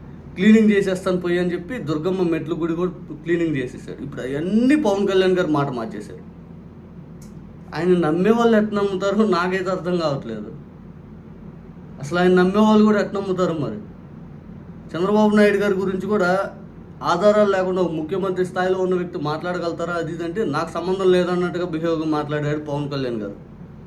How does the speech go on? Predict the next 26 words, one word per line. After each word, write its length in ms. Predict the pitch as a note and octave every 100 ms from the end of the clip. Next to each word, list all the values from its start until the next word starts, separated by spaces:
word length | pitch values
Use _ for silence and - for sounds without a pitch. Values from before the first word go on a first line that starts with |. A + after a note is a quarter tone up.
| - - - - - -
ఒకసారి 260 | - G#3 G3+
ఆయన 140 | F#3+
ఏమన్నారు 440 | F3+ F3 E3+ D#3+ D3
చూడండి, 280 | C#3 B2+ - - - - - - - -
ఉన్న 240 | E3+ A#3
సమాచారాన్ని 720 | A3 A3 A3 G#3+ G#3+ G#3 G3+
మాత్రమే 320 | F#3 F#3 F#3+ A#3
చంద్రబాబు 540 | G3 F#3 F3+ F3+ E3+
గారు 120 | F#3
తెలిపారు. 720 | D#3 D#3 D3 C#3+ C3+ C3 - - -
అంటే 140 | D3 G#3+
చంద్రబాబు 500 | G#3+ E3+ F3+ G3 F3+
నాయుడు 260 | F#3 F3+
గారి 180 | E3+ F3+
దగ్గర 220 | F3 F#3
ఆధారాలు 500 | F3 E3+ F#3+ F#3+ F#3
లేవని 280 | F3+ F#3 F#3
పవన్ 280 | F3 F3+ F#3
కళ్యాణ్ 260 | F#3 F#3+
గారు 160 | F#3 F3+
ఒప్పుకున్నట్టే, 720 | F3 F3 F#3+ F#3+ F3+ D3 - - - - - - - - - - - -
పవన్ 240 | D3+ F#3+ G3+
కళ్యాణ్ 320 | G#3 G#3 G#3
గారు 100 | G3+
స్వయంగా 340 | F#3 G3 G#3
ఒప్పుకున్నట్టు 460 | G#3 - G#3+ G#3